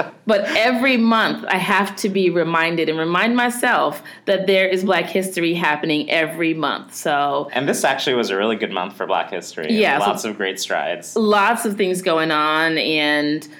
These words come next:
Speaker 1: um, just reminding myself that, you know, the, the Black girl magic thing, when I, which I'm certainly kind of trying to do more of embracing of myself. Um, uh, Black boy magic, woman magic, male magic, you know what I mean? Just things like that. So remembering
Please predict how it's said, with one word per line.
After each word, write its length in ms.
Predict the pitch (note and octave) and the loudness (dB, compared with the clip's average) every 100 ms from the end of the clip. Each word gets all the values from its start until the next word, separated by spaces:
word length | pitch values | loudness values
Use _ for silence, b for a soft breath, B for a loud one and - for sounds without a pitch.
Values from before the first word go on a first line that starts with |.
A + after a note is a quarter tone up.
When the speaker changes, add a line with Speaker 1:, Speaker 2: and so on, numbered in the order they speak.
| B B | B B
Speaker 1:
um, 280 | D#3+ D#3+ E3 | 0 2 2
just 200 | G#3 F4 | 0 2
reminding 400 | A#3 F#3+ F#3+ G3+ | 2 2 2 2
myself 580 | D#3 D3+ F#3 D#3+ F#3+ F#3 | 0 0 0 0 -2 -2
that, 580 | E3+ D3 C#3+ C#3 - - | 0 2 2 -2 -8 -10
you 120 | G3+ | -4
know, 500 | E3 D3+ D3 D3 D3 B B B B | -2 0 0 -2 -4 B B B B
the, 260 | E3+ D3 - | 0 2 2
the 80 | F3 | 2
Black 260 | F#3+ G3 | 2 2
girl 140 | G3 F3+ | 2 2
magic 340 | F#3 G3 F3 | 2 2 0
thing, 120 | D#3 | 0
when 100 | D3+ | 0
I, 60 | D3 | 0
which 200 | D3+ F#3+ | -2 -2
I'm 140 | F3 | -2
certainly 340 | F3 G3+ E3 E3 | 0 -2 -2 -2
kind 240 | F3 D#3 | -2 -4
of 140 | C#3+ - | -4 -2
trying 180 | G3+ | 0
to 80 | F3+ | 2
do 100 | E3 | 0
more 200 | E3+ D#3 | 2 2
of 80 | D3+ | 0
embracing 480 | D#3 D#3 D#3 F3+ D#3+ | 0 0 0 -2 -2
of 100 | D3+ | -2
myself. 640 | C#3+ C#3+ F#3 E3+ - - B B B | -4 0 0 0 -2 -8 B B B
Um, 720 | F#3 D#3 D3 C#3+ C#3 C#3 D3 - B B B B - | -2 2 2 0 0 -2 -4 -8 B B B B -6
uh, 260 | E2 C#2+ | -6 -6
Black 320 | - F3+ F3 D#3+ | -4 0 2 2
boy 180 | G3 F#3+ | 2 2
magic, 540 | F3+ F3 F3+ F3 E3+ | 2 0 0 0 0
woman 280 | F3 F3+ F3 | 0 0 2
magic, 560 | E3+ E3 F3 D#3+ D#3+ | 0 0 0 0 0
male 240 | D#3+ E3 E3 | -2 -2 0
magic, 240 | D#3+ - | 0 0
you 40 | A#3+ | 0
know 120 | A#3+ | 2
what 80 | A3+ | 2
I 60 | |
mean? 180 | G#3+ G3+ | 0 0
Just 200 | F#3+ F#3 | -2 -2
things 200 | G3+ F#3+ | -2 0
like 120 | F3 | -2
that. 140 | D#3+ C3+ | -2 -2
So 120 | F#3 | 0
remembering 800 | E3 E3+ E3+ E3+ E3 D#3+ D#3 | 0 0 0 0 0 0 -2